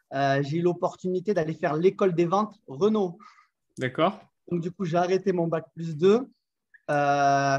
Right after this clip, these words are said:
Speaker 1: et je suis parti à l'école des ventes Renault à Marseille, à la Valentine.
Speaker 2: Comment t'as eu... Enfin, tu travaillais encore chez la personne qui t'avait demandé de refaire, de finir tes études quand
Speaker 1: Non,
Speaker 2: tu es allé
Speaker 1: j'avais
Speaker 2: chez Renault ?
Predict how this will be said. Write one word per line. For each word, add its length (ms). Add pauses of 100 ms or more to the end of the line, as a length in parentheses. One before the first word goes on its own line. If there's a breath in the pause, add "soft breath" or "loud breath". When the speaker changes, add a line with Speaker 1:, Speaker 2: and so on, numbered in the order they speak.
(100)
Speaker 1:
et 80
je 80
suis 100
parti 300
à 40
l'école 360
des 120
ventes 260
Renault 420
à 60
Marseille, 500
à 20
la 140
Valentine. 580 (460)
Speaker 2:
Comment 220
t'as 400
eu... 180
Enfin, 300 (180 soft breath)
tu 80
travaillais 260
encore 320
chez 180
la 120
personne 340
qui 140
t'avait 400 (420)
demandé 400
de 60
refaire, 380
de 80
finir 280
tes 160
études 400 (460)
quand 140
Speaker 1:
Non, 100
Speaker 2:
tu 40
es 40
allé 140
Speaker 1:
j'avais 40
Speaker 2:
chez 80
Renault ? 100